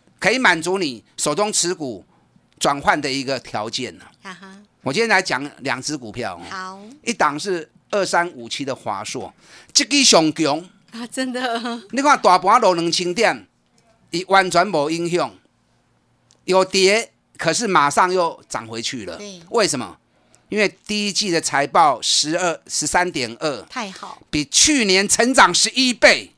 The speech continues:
Speaker 2: 是。
Speaker 1: 华硕，我两百四十块买，抱到现在拢不爱买。
Speaker 2: 哈哈。
Speaker 1: 华硕今年起码五十块起跳，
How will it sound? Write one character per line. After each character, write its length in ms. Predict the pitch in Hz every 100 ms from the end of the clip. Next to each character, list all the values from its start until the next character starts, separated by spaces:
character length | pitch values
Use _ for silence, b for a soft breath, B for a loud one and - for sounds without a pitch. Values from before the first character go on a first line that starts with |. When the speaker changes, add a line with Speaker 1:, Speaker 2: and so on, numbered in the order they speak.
| -
Speaker 2:
是。 400 | - 254 220 156 _ _ _ _ _ _
Speaker 1:
华 240 | - 147 170
硕， 400 | 247 208 131 104 _
我 140 | 175 214
两 200 | 160 143
百 160 | 196
四 160 | 160 190
十 80 | 143
块 220 | 165 160
买， 160 | 170
抱 180 | 131 127
到 80 | 139
现 140 | 143
在 80 | 139
拢 140 | 131 131
不 60 |
爱 120 | 127
买。 260 | 107 98 104 _
Speaker 2:
哈 100 | -
哈。 300 | 196 208 196 240 277 b b
Speaker 1:
华 220 | 151 170
硕 200 | 254 208
今 160 | 185 170
年 120 | 165
起 200 | 160 196
码 180 | 196 160
五 160 | 123 123
十 80 |
块 180 | 120 143
起 180 | 135 123
跳， 280 | 113 87